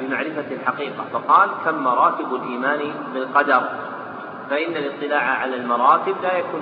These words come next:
إلا بعد معرفة حقيقة الشيء، كما أن الأركان لا تدرك إلا بالاطلاع على حقيقة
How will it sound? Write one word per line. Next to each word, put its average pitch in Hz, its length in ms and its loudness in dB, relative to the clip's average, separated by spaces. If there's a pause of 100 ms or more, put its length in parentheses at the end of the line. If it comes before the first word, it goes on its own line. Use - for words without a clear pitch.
إلا 135 260 -2
بعد 127 300 -2
معرفة 147 320 -4 (140)
حقيقة 151 560 -4 (500)
الشيء، 143 460 -2 (1000)
كما 165 280 0
أن 175 180 -4 (240)
الأركان 139 560 0 (360)
لا 143 120 4
تدرك 196 400 4 (240)
إلا 175 200 0
بالاطلاع 143 680 -2
على 135 240 0 (580)
حقيقة 143 720 -2